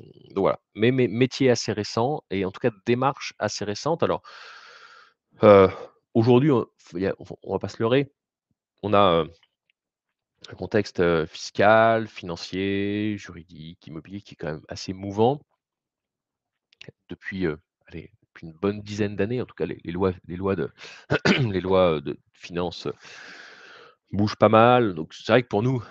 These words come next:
pour notre métier, c'est, c'est intéressant parce que ç-, ça bouge tout le temps, mais si vous êtes pas dedans, heu, au quotidien, bah, vous pouvez avoir vite tendance à vous dire : « Ah, ça a encore changé, oh là là, mais qu'est-ce qui se passe ? » et cetera, et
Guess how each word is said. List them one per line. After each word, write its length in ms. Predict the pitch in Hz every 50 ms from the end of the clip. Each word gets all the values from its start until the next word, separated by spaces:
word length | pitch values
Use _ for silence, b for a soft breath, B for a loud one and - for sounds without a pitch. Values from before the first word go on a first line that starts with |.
| B B B
pour 100 | - 101
notre 120 | 98 - -
métier, 240 | 98 95 - - 117
c'est, 280 | 107 - - 87 76 -
c'est 140 | - -
intéressant 420 | 80 82 - 98 107 110 - 139 104
parce 120 | 80 -
que 80 | - -
ç-, 200 | - - - -
ça 180 | - - -
bouge 240 | - 101 107 101 -
tout 80 | - 110
le 60 | 104
temps, 160 | - 175 160
mais 180 | 127 107 90 - _ _ _ _ _
si 160 | - - - 107
vous 140 | 101 101 104
êtes 100 | 92 _
pas 160 | - 101 98
dedans, 500 | 95 95 98 104 107 107 113 110 101 - _ _ _ _ -
heu, 160 | 80 87 82 -
au 80 | -
quotidien, 460 | - - - - - - 101 120 139 147
bah, 100 | 117 90
vous 120 | 87 87
pouvez 220 | _ - 95 95
avoir 220 | 90 90 92 85 82
vite 160 | - - - _
tendance 260 | - 95 95 95 -
à 40 | -
vous 60 | 90
dire : « 140 | 95 104 76 58 67
Ah, 40 | -
ça 120 | - -
a 20 |
encore 240 | 76 101 - 104 104
changé, 360 | - - 98 95 110 110 104
oh 60 | 101 95
là 100 | 95 95
là, 140 | 101 98
mais 100 | 87 80
qu'est-ce 200 | - - - -
qui 100 | - -
se 60 | - _
passe ? » 340 | - 95 98 95 92 - -
et 20 | _
cetera, 280 | _ - 101 104 107
et 60 | -